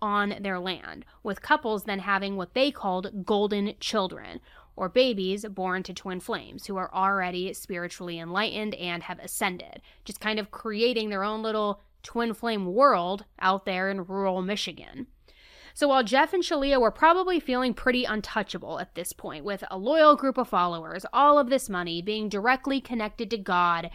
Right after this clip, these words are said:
and just really swimming in this beautiful lifestyle,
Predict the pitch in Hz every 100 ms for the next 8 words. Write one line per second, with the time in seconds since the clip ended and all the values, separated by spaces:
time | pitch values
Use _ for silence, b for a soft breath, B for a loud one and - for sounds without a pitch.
0 | B 226 220 214 240 214 - - 233 196
1 | 285 269 180 175 190 196 190 185 - 240
2 | 247 - 185 196 262 - - 165 147 127
3 | 190